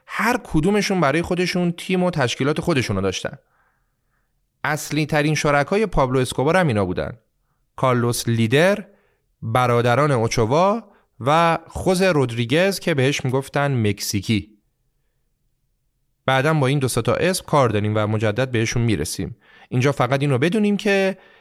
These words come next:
این پنج نفر با هم بزرگترین کارتل قاچاق کوکائین رو تشکیل دادن. کارتر مدلین به رهبری پابلو اسکوبار. اون آقای کاکروچ یا همون آقای سوسک چی شد؟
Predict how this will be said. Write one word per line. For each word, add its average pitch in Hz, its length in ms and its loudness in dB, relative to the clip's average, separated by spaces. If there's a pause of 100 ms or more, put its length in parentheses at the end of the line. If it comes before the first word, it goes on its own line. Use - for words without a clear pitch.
(140)
این 202 200 2
پنج 127 480 0
نفر 170 640 0
با 123 100 0
هم 160 280 2
بزرگترین 117 880 -2
کارتل 117 600 0
قاچاق 127 460 -2
کوکائین 117 460 -2
رو 175 300 2
تشکیل 117 420 -2
دادن. - 340 -8 (920)
کارتر 120 400 0
مدلین 117 680 2 (300)
به 113 100 0
رهبری 131 680 0
پابلو 170 720 0
اسکوبار. 101 580 -2 (1080)
اون 202 120 2
آقای 196 260 4
کاکروچ 175 560 0
یا 147 120 2
همون 160 160 0
آقای 135 180 2
سوسک 202 360 -4
چی - 200 -4
شد؟ 277 380 0